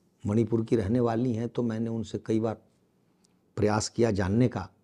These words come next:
और मैंने पूछा कि आप, अ, का पहले कैसे जीवन था, या आपके माँ पिताजी क्या कहते हैं,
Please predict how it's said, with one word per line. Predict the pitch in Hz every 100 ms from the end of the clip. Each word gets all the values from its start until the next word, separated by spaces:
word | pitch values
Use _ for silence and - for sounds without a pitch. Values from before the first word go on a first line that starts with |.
| _ _ _ _ _ _ _ - -
और | 147
मैंने | 151 175
पूछा | - 156 143 98 85 - _ _ _ _ _ _ _ _ -
कि | 110 104
आप, | 104 110 -
अ, | - 107 101 98 92 92 90 90 92 - _ - -
का | 98
पहले | 92 104 107
कैसे | 104 107 -
जीवन | 98 98 98 101
था, | 92 98 90 101
या | 101 92
आपके | 95 -
माँ | 101 101
पिताजी | - - 104 98
क्या | 101 107
कहते | 113 107 101 -
हैं, | 101 98 98